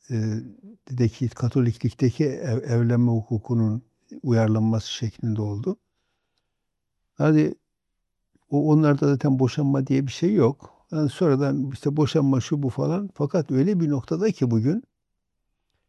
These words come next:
evlenirken tamam şeyin üzerinde, görevli olan kişinin huzurunda, e, tarafların hür iradeleriyle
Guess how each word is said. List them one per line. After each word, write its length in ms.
evlenirken 840
tamam 320
şeyin 280
üzerinde, 720
görevli 400
olan 260
kişinin 300
huzurunda, 720
e, 40
tarafların 800
hür 120
iradeleriyle 960